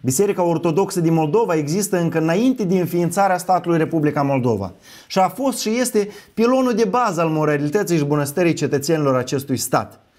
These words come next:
Moralitate. Noi, când vorbim, de exemplu, de așa o, un principiu al modestiei, al neafișării bogățiilor, nu?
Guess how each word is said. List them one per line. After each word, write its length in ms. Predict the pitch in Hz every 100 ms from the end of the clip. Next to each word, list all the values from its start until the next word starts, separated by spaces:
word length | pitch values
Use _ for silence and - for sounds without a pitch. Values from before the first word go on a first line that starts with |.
| _ 156
Moralitate. 760 | 139 143 131 135 135 147 104 - _ _ _ -
Noi, 120 | 180
când 260 | 170 175
vorbim, 320 | 156 156 170 156
de 80 |
exemplu, 400 | 139 123 151 135
de 560 | 120 113 139 143 135 117 - - _
așa 300 | - 110 151
o, 400 | 143 135 123 120 107 - 156
un 180 | 135 139
principiu 540 | 160 165 - 254 -
al 100 | 180
modestiei, 1080 | 160 160 156 151 147 - 240 180 117 92 85 - - 180
al 200 | 165 202
neafișării 720 | 254 247 214 214 - 220 180
bogățiilor, 840 | 160 165 165 - 175 131 95 95
nu? 300 | 110 170 202